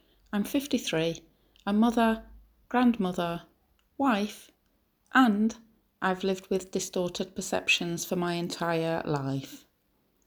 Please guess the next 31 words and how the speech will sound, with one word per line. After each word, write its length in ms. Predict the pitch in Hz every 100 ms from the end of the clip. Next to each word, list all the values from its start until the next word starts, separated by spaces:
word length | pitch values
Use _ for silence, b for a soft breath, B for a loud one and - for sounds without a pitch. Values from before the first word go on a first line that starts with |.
| _ -
Around 300 | - 247 262
a 20 | 254
year 300 | 220 214 196
ago, 340 | 185 170 165 175
I 180 | 175
stumbled 720 | 175 - - - - 208 202 196
across 440 | 185 190 180 -
Brian 400 | - 190 190 180
Barnett, 720 | 180 170 170 180 151 - - - B B B
and 100 | 190
from 200 | 202 202
that 180 | 226 -
moment, 480 | 190 185 175 180
my 160 | 180 175
misperceptions 920 | 180 180 - - 175 - - 165 160
have 120 | 170
begun 320 | - 160 160 160
to 340 | - 160 160
unravel. 560 | 160 151 156 156 147 147 - _ _ _ b b b b b
I 60 |
had 260 | 196 247 247
previously 720 | - 214 196 190 185 180 175
thought 360 | 175 - 170 -
that 200 | 165 -
there 220 | 170 170
was 240 | 165 165
something 640 | - 175 165 180 165 165 -
fundamentally 840 | - 175 170 165 156 - 160 160
wrong 240 | 170 175
with 220 | 165 156
me 320 | 147 139 143